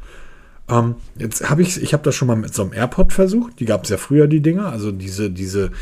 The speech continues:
W lan-Teile, die man in die Steckdose stecken konnte, wo hinten ein Kabel reinkam.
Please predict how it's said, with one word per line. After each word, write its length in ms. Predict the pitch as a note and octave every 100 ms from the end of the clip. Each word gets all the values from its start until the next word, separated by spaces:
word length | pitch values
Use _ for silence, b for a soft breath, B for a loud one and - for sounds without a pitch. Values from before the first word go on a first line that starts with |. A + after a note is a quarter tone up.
| B B B
W 240 | - G2+ B2+
lan-Teile, 920 | D3+ D3 D3+ D#3 - D#3 D#3+ E3 D#3+
die 120 | A#2
man 160 | A2+ G#2
in 60 |
die 80 | G2
Steckdose 500 | F#2 C3 - D#3 C#3+
stecken 380 | - D3+ C#3 D3
konnte, 340 | C#3 C#3 C#3
wo 180 | A2 G#2+
hinten 260 | A2+ A#2 G#2+
ein 100 | G2
Kabel 340 | B2+ D#3 E3
reinkam. 600 | C#3 C#3+ D3 C#3+ D3 D3+